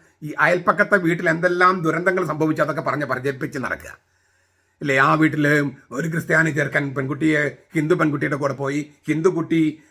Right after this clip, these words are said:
ആ, ഇവൻ്റെ കൂടെ പോയി. അ-, അ-,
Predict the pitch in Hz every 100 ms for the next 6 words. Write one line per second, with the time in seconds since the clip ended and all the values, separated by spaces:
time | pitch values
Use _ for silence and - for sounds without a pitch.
0 | - 127 120 120 147 165 170 151 131 139
1 | 143 139 _ _ _ _ _ _ 151 -
2 | -